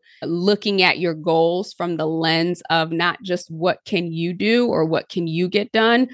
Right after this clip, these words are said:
but who can you engage to help support you get those done? So that's what we're gonna focus on, Q one, laying that foundation around social capital. And then com-, going into Q two, we're going to talk about your financial capital.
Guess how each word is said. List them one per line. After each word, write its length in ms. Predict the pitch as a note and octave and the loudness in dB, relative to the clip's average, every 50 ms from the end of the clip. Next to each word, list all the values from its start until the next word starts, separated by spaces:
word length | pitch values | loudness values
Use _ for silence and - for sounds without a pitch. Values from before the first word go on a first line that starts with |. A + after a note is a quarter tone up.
| - - _ _ - | -10 -20 _ _ 0
but 180 | G3 F3+ - - | 0 2 2 0
who 520 | G3+ - - - B3 B3 A#3+ A#3+ A#3 A#3 | -8 -12 -10 -4 0 2 2 4 2 2
can 240 | A#3 - - G3+ G#3 | 0 0 -2 -2 -2
you 500 | G3 E3+ F3+ G3 F#3+ F3+ F3+ F#3 F3+ E3+ - | -2 0 2 4 4 6 6 6 4 4 2
engage 760 | F3 F3+ E3+ E3 D#3+ E3+ E3+ E3+ E3+ F3 E3+ E3+ - - - | 0 -2 -2 -2 0 0 0 0 0 0 -2 -4 -6 -8 -10
to 140 | - F#3+ F3+ | -8 -6 -4
help 240 | E3+ D#3+ D#3+ - - | -2 -2 -2 -2 -4
support 480 | - - G3 - - F3 - - - | -8 -10 -8 -4 -4 -4 -4 -4 -6
you 80 | - A3+ | -4 -2
get 200 | G#3+ A3 A3 - | 0 0 0 0
those 220 | G#3 G#3+ G#3+ A3 | 0 0 0 0
done? 380 | - - A3 A3 A3 A#3+ A#3+ A#3+ - - - - _ | 0 2 2 2 2 2 0 -6 -12 -20 -20 -20 _
So 160 | - - G3+ | 0 0 4
that's 220 | F3+ F#3+ - - - | 4 4 4 4 2
what 120 | A#3+ A3 | 0 2
we're 120 | G#3 G#3 | 2 2
gonna 160 | G3+ F#3+ F#3 F#3 | 2 2 0 0
focus 400 | - F3 F3 F3 - F#3+ - - | -2 -2 -4 -2 -4 -8 -6 -4
on, 220 | F#3 F#3 F#3+ F#3+ | -4 -2 -2 -4
Q 280 | F#3+ - - G3+ F#3+ F#3+ | -6 -6 -4 -4 -4 -2
one, 300 | F#3 F3+ F3+ F#3 F#3+ F3+ | 0 0 2 2 2 2
laying 320 | E3+ E3 E3+ E3+ E3+ E3+ | 2 4 4 4 2 2
that 220 | E3+ E3 D#3+ - - | 0 0 -2 -2 -4
foundation 640 | - E3 E3 E3 D#3+ E3+ E3+ E3+ E3 - F3 F#3 | -4 -4 -4 -4 -4 -2 -4 -4 -4 -4 -4 -4
around 300 | F3 E3+ E3+ E3 E3 E3 | -2 0 -2 -2 -2 -2
social 260 | - D#3 D#3+ - - | -4 -4 -6 -6 -6
capital. 680 | C#3+ - G3+ F#3+ G3 G3 - G3 G3 F#3+ F#3+ F#3 F#3 F#3 - - - - _ - - | -4 0 2 2 2 2 2 2 2 4 4 2 0 -2 -6 -20 -20 -20 _ -4 -2
And 180 | F3+ F#3 F#3 | 0 2 2
then 380 | F3+ E3+ E3 E3+ E3 E3 E3 D#3+ - - | 2 2 4 2 2 2 0 -2 -4 -12
com-, 240 | - - G#3 F#3+ - - | -10 -8 -8 -8 -8 -8
going 320 | F#3+ F#3+ F#3+ F#3 F#3 F3+ F3+ | -2 0 0 2 2 0 0
into 220 | F3 E3+ - E3+ | -2 -4 -4 -10
Q 260 | D#3 _ - - D#3+ | -12 _ -8 -8 -8
two, 440 | D#3+ - - - C#4+ C#4 C#4 C#4 C4 | -8 -4 0 2 4 4 6 4 4
we're 180 | A#3 G3 F#3 F3 | 4 2 2 2
going 260 | - F3 F3 F3 F3 | 2 2 2 2 0
to 120 | - F#3+ | 0 -2
talk 260 | F3+ - E3+ D#3+ F3+ - | -4 -2 -2 -2 -2 -2
about 360 | D#3 D#3+ D#3+ - - - - | -2 -2 -2 -2 -2 -6 -8
your 60 | E3+ | -8
financial 540 | D#3+ - D#3+ E3 E3+ F#3 F#3+ F#3+ - - E3 | -4 0 2 4 4 6 4 4 2 -2 -6
capital. 640 | E3 - D#3 D3 D3+ - - - - E3+ - - - | -6 -4 -4 -4 -6 -6 -8 -10 -8 -6 -6 -8 -8